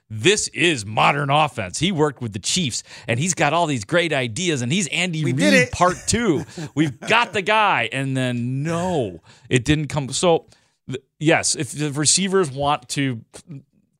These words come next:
Speaker 1: put that reputation on the Bears, that's where receivers go to die. That's fine, but th-, they're, they're not trying to be what they, what they still are.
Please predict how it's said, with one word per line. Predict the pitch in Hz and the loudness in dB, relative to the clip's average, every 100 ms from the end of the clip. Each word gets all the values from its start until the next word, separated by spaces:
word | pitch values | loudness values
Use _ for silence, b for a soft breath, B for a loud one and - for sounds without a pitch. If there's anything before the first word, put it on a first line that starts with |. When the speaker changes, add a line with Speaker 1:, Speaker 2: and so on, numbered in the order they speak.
| _ | _
Speaker 1:
put | - 180 | -2 2
that | 165 147 | 2 4
reputation | 139 135 127 123 123 127 | 2 2 0 0 0 2
on | 117 | 0
the | 110 | 2
Bears, | 110 107 | 2 2
that's | 107 - | 0 0
where | 113 | -2
receivers | 101 98 120 113 104 | 0 -2 -2 -2 -2
go | 98 107 | 0 0
to | 101 | 2
die. | 104 | 0
That's | 104 - | -2 -8
fine, | - 185 170 131 101 92 92 - B B B | -2 2 4 4 2 -2 -4 -8 B B B
but | 107 120 117 - | 4 6 4 -2
th-, | 147 120 123 | -12 -10 -6
they're, | 135 131 _ _ _ | -4 -4 _ _ _
they're | 127 | -2
not | 147 190 - | 0 0 -2
trying | - - 156 214 233 233 | -6 0 2 4 2 0
to | 208 | 0
be | 175 214 226 233 208 - | 2 2 2 -2 -4 0
what | 185 208 | 0 2
they, | 196 - | 0 0
what | 160 196 | -2 0
they | 196 165 | 0 0
still | - - 180 202 | -4 2 2 4
are. | 165 180 196 220 | 4 4 4 2